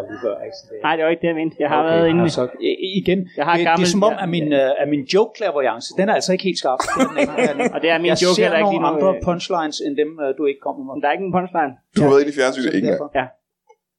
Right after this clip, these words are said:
Speaker 3: Må vi få forklaring?
Speaker 2: Jeg har, øh, jeg havde, det var fordi, at, øhm, jeg skulle rydde op i min gamle lejlighed, og så havde jeg fået sådan et fladskærms-T V,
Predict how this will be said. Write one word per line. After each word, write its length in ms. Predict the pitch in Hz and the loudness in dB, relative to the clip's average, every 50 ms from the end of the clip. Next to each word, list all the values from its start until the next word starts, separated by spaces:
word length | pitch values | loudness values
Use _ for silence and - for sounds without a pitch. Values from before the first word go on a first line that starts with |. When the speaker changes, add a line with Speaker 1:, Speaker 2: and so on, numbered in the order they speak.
| _ _ - | _ _ -2
Speaker 3:
Må 60 | 135 131 131 | 0 2 2
vi 40 | 120 - | 2 2
få 60 | 104 95 95 | 2 0 0
forklaring? 280 | 95 - 78 - - _ _ _ _ _ _ _ _ _ _ _ - - - 151 151 | 0 -4 -4 -4 -6 _ _ _ _ _ _ _ _ _ _ _ -20 -12 -6 -4 -2
Speaker 2:
Jeg 60 | 151 156 | 0 2
har, 100 | 160 151 147 147 139 139 135 | 4 4 4 4 4 2 2
øh, 260 | 131 131 127 127 127 131 135 143 | 2 2 2 4 4 4 2 2
jeg 60 | 147 160 | 2 4
havde, 140 | 190 214 220 180 151 - | 4 2 2 0 -2 0
det 60 | - 208 | 2 2
var 60 | 202 190 196 | 2 2 0
fordi, 160 | 196 - 233 - - - - - _ _ _ - 156 151 | -2 -4 -6 -12 -12 -18 -20 -20 _ _ _ -4 -4 -4
at, 100 | - - 156 156 | -2 0 2 2
øhm, 300 | 147 143 131 131 135 127 95 - - _ _ _ _ _ _ _ _ _ _ _ - - - - _ _ _ - - 156 | 4 4 2 0 -2 -2 -4 -6 -8 _ _ _ _ _ _ _ _ _ _ _ -20 -20 -20 -20 _ _ _ -6 -2 0
jeg 60 | 143 | 0
skulle 180 | 143 - 151 143 | 0 0 2 4
rydde 140 | 156 147 143 139 | 4 4 4 4
op 80 | - 208 202 | 2 2 2
i 20 | 180 165 | 2 2
min 100 | 147 143 135 160 | 0 0 0 0
gamle 160 | 170 185 180 175 | 0 0 0 0
lejlighed, 260 | 180 202 220 196 156 107 123 | 0 2 2 2 2 2 2
og 40 | - | 2
så 100 | - 175 180 | 2 4 4
havde 120 | 185 165 160 | 4 4 2
jeg 60 | - 175 | 2 4
fået 140 | 175 196 190 180 | 4 4 4 2
sådan 120 | - 170 165 151 | 2 0 0 0
et 60 | - | 2
fladskærms-T 520 | 190 180 185 - - 151 113 113 - - - 127 131 | 2 0 0 0 0 -2 -2 -2 -4 -2 0 0 2
V, 20 | 131 | 2